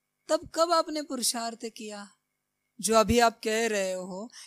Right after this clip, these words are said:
कि शरीर का रोग ना हो तो हम बहुत पुरुषार्थ करेंगे, किया आपने? जब शरीर ठीक ठाक था, तंदुरुस्त था, इतने वर्षों में कब आपने पुरुषार्थ किया?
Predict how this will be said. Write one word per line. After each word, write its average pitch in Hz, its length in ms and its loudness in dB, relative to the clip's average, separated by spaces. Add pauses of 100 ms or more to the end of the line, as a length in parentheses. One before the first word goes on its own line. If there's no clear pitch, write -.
(100)
कि 214 120 -4
शरीर 220 460 2
का 226 200 4
रोग 220 320 4
ना 226 180 2
हो 220 260 0
तो 220 160 -2
हम 208 180 0
बहुत 196 320 2
पुरुषार्थ 185 640 -2
करेंगे, 180 600 -14 (1600)
किया 240 220 2
आपने? 320 400 -2 (1300)
जब 214 100 -4
शरीर 233 520 0
ठीक 269 440 -6
ठाक 202 260 -8
था, 156 380 -14 (380)
तंदुरुस्त 262 600 0
था, 175 420 -12 (260)
इतने 247 360 0
वर्षों 214 460 0
में 180 280 -14 (380)
कब 294 200 -2
आपने 247 300 -2
पुरुषार्थ 185 720 -6
किया? - 560 -20